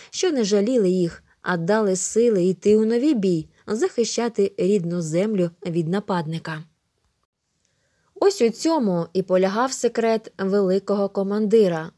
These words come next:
Він сказав солдатам, що віднині в бою стає в сто раз сильнішим, сторукий, та найбільше за все після війни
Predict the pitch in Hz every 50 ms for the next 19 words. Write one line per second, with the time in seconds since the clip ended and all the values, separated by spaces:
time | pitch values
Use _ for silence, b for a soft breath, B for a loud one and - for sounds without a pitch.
0 | _ - 175 175 185 185 180 - - - 185 175 170 180 180 175 - - 190 196
1 | 190 202 226 254 247 240 233 233 233 B B B B B B B B - - 359
2 | 302 269 277 208 185 196 208 240 285 311 285 240 220 202 180 170 175 196 208 190
3 | 208 269 277 247 190 - - - - - 220 220 233 269 339 339 - - - 196
4 | 190 214 226 233 - - 208 190 190 190 190 214 240 233 - - 180 165 160 170
5 | _ - - - - 185 185 220 254 247 247 - 190 180 170 B B B B B
6 | B 185 180 190 202 208 185 208 277 285 247 - 233 214 185 180 190 196 - -
7 | 262 269 262 262 208 196 - - 190 190 180 190 196 196 202 233 269 277 262